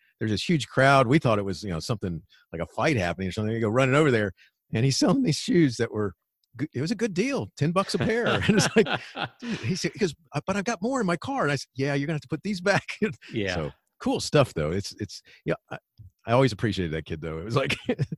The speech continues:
Speaker 2: Mm-hmm.
Speaker 1: good stuff. Got that spirit going. So, could we talk a little bit about identifying, listening to, and pursuing inspiration?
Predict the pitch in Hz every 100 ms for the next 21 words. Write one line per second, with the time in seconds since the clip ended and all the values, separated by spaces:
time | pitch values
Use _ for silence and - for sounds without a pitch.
0 | - 107 98 135 135 147 143 - 120 113
1 | - 92 73 65 64 65 _ _ _ _
2 | - 220 196 202 - 233 381 311 359 233
3 | 214 208 196 156 110 95 123 175 - 170
4 | 165 147 127 147 - 143 127 131 135 104
5 | - - 95 - - 139 143 135 120 117
6 | 107 98 107 - 113